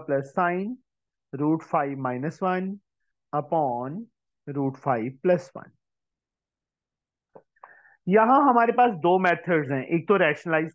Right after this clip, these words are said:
करके और दूसरा एलसीएम लेके। रैशनलाइज द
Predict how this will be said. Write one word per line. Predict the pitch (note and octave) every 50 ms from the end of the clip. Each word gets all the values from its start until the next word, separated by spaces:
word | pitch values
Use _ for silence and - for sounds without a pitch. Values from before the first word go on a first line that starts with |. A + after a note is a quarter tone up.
| -
करके | F3+ D3 - - F3+ E3 F3 E3+ - _ _ _ _ _ _ _ _ _ _ _ _ _ _ _ _ _ _ _ _ -
और | E3 F3 D#3
दूसरा | F3 F#3 F#3+ F#3+ - A3+ A3+ A3+ A#3 A#3 A#3 - F3+
एलसीएम | E3 E3 E3 - F3+ D#3 C#3+ B2+
लेके। | A#2+ - _ _ _ _ _ _ _ _ _ _ _ _ _ _ _ _ _ _ - - D3+
रैशनलाइज | D#3 D#3+ D#3+ - G#3 G3+ F#3 F#3 F#3
द | G#3